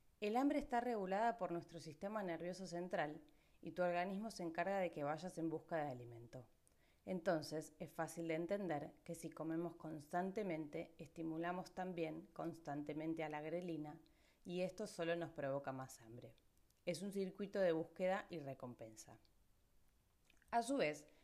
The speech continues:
tenemos a la leptina, porque si no esto sería un descontrol. Esta es una hormona anorexígena. Es la hormona que regula la saciedad, la que le da al cerebro la señal de que estamos saciados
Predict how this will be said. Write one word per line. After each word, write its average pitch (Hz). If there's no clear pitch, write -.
tenemos 147
a 151
la 147
leptina, 156
porque 135
si -
no 131
esto 139
sería 143
un 147
descontrol. 139
Esta 196
es 160
una 175
hormona 165
anorexígena. 165
Es 170
la 180
hormona 180
que 180
regula 156
la 160
saciedad, 135
la 160
que 165
le 156
da 160
al 180
cerebro 180
la 175
señal 170
de 160
que 139
estamos 147
saciados 156